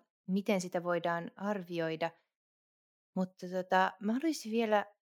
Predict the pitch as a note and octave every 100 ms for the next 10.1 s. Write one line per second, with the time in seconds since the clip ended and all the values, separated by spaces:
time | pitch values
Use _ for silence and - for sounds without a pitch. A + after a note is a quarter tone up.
0 | _ _ - C4 - G3+ F3 F3 F3 E3
1 | E3+ - F#3 G#3+ G#3+ F#3 _ _ F#3 G3
2 | G3+ F3+ F#3 A3 A3 F3 E3 E3+ - E3
3 | F3 G#3+ F4 C4+ G3+ E3+ F#3 E3+ F3+ -
4 | E3 E3+ - - G3+ F#3+ E3 D#3 - -
5 | F3 D#3+ F2 - E2+ - - - E3 -
6 | - - D#3+ - E3+ E3 D#3+ D#3+ D#3+ D#3
7 | E3 D#3 D#3+ G3+ F#3+ _ - - - -
8 | F3 E3+ - _ _ G#3 G3 G3 G3+ -
9 | - _ _ _ _ _ F#3 F3+ F3 -